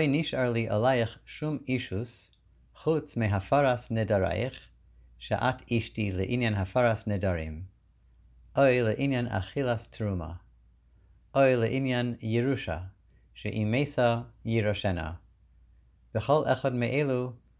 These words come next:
הרי זוהי ספק מגרשת. זין. אמר לה, הרי את מותרת לכל אדם חוץ מראובן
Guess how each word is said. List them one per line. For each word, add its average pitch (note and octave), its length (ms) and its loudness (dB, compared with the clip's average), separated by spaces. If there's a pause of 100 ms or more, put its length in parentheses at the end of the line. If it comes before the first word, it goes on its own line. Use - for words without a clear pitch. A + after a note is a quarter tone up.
(400)
הרי G2+ 280 2
זוהי B2 280 4
ספק B2 680 -2
מגרשת. F#2+ 840 0 (1200)
זין. G2+ 520 2 (720)
אמר C#3 260 4
לה, F#2+ 260 2 (500)
הרי A2 300 2
את D#3 220 0
מותרת C3+ 460 0
לכל C#3+ 400 2
אדם A2 400 2 (260)
חוץ - 460 -2
מראובן C3+ 720 0